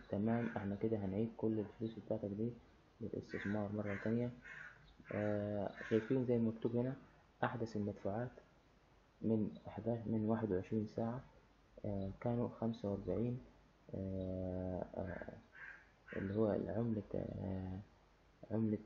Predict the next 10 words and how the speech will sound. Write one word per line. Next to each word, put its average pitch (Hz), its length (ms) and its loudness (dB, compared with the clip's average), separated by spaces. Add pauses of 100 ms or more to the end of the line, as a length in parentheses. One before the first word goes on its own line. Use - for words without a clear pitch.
آه، 95 500 -4 (1400)
البيتكوين 123 840 0 (320)
بيديك 101 480 0
تقريبًا 107 400 2
كل 107 180 0
يوم 107 220 0
خمسة 110 340 -2
وأربعين، 101 420 0 (720)
آه، 92 840 -4 (760)
ساتوشي". 127 560 2